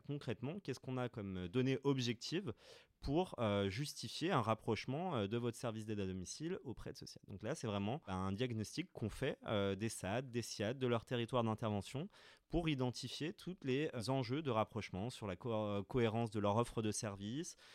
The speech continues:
sur les services supports que des fois des plus gros services d'aide à domicile pourraient apporter, euh, aux siad. Il y a toute une série en fait, euh, de facteurs clés qui sont à prendre en compte et à valoriser pour un sad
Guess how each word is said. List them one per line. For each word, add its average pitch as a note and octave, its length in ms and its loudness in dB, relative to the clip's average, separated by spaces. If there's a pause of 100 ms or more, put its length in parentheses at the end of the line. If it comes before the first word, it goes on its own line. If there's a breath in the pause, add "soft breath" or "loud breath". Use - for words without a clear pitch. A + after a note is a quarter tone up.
(160 loud breath)
sur B2 300 0
les G#2+ 120 4
services A2+ 500 2
supports C3 640 2
que G#2+ 240 4
des G2+ 120 2
fois A#2+ 180 2
des G#2 100 4
plus - 220 -4
gros C3 280 4
services A#2 400 -2
d'aide G#2+ 140 0
à G#2 40 2
domicile G#2+ 380 -2
pourraient C3+ 360 0
apporter, A#2 580 2
euh, G2 280 2
aux G#2 100 -4
siad. C3 380 -4 (320 loud breath)
Il - 40 -2
y - 20 0
a G#2+ 40 2
toute - 240 -10
une D3 80 0
série C#3 400 0
en G#2+ 100 0
fait, A#2+ 300 -2
euh, F#2+ 340 0
de G2 80 -4
facteurs B2 420 -6
clés C3+ 280 -2 (280 loud breath)
qui - 140 -10
sont C3+ 220 -2
à A2 80 4
prendre A#2 200 -2
en G2+ 80 2
compte E3 200 -2
et C3 40 2
à G#2+ 120 4
valoriser A#2+ 580 2
pour A2+ 180 -6
un G#2 120 -2
sad D3 340 0